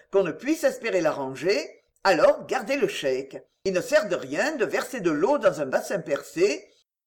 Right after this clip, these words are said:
et si le jeune homme tombe, il aura besoin de quelque chose qui l'aide à se relever. Il ne tombera pas, Walker, et vous n'aurez pas à rougir de la famille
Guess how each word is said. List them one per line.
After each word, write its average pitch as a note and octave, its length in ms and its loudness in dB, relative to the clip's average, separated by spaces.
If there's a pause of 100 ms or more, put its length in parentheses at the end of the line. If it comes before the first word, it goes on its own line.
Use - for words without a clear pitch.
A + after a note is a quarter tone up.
et C4 120 0
si - 180 -6
le D#3 100 -2
jeune C4 240 0
homme F3+ 240 -4
tombe, A#3+ 400 0 (220)
il F#4+ 120 4
aura - 140 4
besoin B3 320 -2
de C#3+ 120 -4
quelque F3+ 320 0
chose C4 540 -2
qui F#3 100 -8
l'aide A3+ 260 4
à C#4 60 6
se - 140 -6
relever. C#3+ 680 -2 (1120)
Il F3+ 120 -2
ne D#3+ 60 -4
tombera C#4+ 520 0
pas, C3+ 160 -2
Walker, C#3+ 540 -2 (200)
et - 80 -2
vous F#3+ 120 2
n'aurez E3 260 0
pas D#4 240 2
à D4+ 40 2
rougir A3 500 -4
de A#3+ 80 -2
la D3+ 100 2
famille F#3+ 560 -2